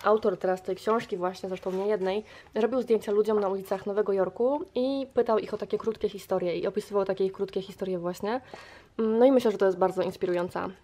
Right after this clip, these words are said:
rzecz. Poczytać sobie właśnie historię takich zwykłych, wiecie, przeciętnych ludzi żyjących sobie w jakimś tam mieście. No może nie w jakimś tam, bo w jednym z największych miast świata, ale, no ale wiecie, o co chodzi. Także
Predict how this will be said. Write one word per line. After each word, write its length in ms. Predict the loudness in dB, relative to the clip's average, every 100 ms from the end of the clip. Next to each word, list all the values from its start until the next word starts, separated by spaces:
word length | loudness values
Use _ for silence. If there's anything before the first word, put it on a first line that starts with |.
| -6
rzecz. 340 | -6 -6 -10 -14 -20 -10
Poczytać 320 | -6 -6 -4
sobie 200 | -2 -2
właśnie 300 | -2 -4 -6
historię 380 | -8 -4 -2 -2
takich 300 | 0 -2 0
zwykłych, 360 | 2 4 2
wiecie, 240 | 0 0 -2 -4 -4
przeciętnych 440 | 2 2 2 0
ludzi 220 | 0 0
żyjących 420 | 0 0 0 -6
sobie 340 | -4 -2 0 -2 -6 -6
w 40 | -4
jakimś 220 | -6 -4
tam 140 | -4
mieście. 340 | -2 -4 -6 -4
No 100 | -2
może 180 | 2
nie 80 | 2
w 40 | 2
jakimś 240 | 0 -2
tam, 180 | -2 -2
bo 80 | -2
w 40 |
jednym 180 | -2 0
z 40 |
największych 340 | 0 0 -4 -4
miast 200 | -4 -2
świata, 300 | 0 0 2
ale, 260 | 2 2 0 -12 -12 -14 -14 -6
no 200 | 2 6
ale 140 | 6 6
wiecie, 220 | 4 2
o 60 |
co 120 | 0 -2
chodzi. 280 | -2 -4
Także 440 | -6 -10 -4 -4